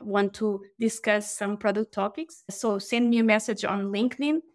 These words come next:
And also, I'm speaker in some conferences, so if you Google it, probably you will find some of my talks on the internet.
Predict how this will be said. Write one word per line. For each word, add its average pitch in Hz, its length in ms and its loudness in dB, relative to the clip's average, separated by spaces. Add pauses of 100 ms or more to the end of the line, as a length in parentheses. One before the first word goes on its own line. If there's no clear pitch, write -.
(180)
And 240 140 4
also, 269 500 4
I'm 220 220 2
speaker 247 880 2 (180)
in 220 160 4
some 220 300 0
conferences, 262 720 -2
so 214 160 2
if 220 240 -2
you 220 100 2
Google 240 400 4
it, 254 280 2
probably 220 400 2
you 214 80 2
will 202 140 -2
find 202 380 -2
some 196 260 -6
of 190 120 -4
my 185 180 -2
talks 190 640 -6 (100)
on 190 200 -6
the - 160 -10
internet. 185 520 -6